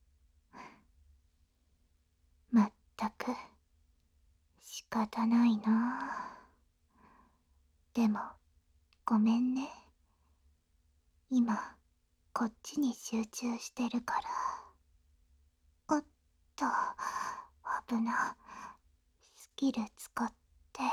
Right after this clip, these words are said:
えっと。ん？オッケー。こっち、やんなきゃだから。お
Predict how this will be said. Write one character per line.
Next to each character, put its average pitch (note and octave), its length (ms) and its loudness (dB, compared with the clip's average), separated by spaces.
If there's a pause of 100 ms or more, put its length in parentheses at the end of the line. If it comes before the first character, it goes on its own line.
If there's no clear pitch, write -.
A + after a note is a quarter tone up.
(1160)
え B3 120 -6
っ - 60 -10 (760)
と。 - 80 -2 (1800)
ん？ C4+ 120 -6 (960)
オ A3 60 -2
ッ - 60 -4 (200)
ケ A3 100 -8
ー。 A3 40 -4 (2000)
こ A#3 100 -2
っ G#3+ 100 -4 (180)
ち、 - 220 -16 (880)
や A#3+ 180 6
ん C4 140 4
な C4+ 140 2
き - 120 -4
ゃ B3 60 -2
だ A3 120 0
か - 180 0
ら。 - 80 -2 (1700)
お G3+ 60 0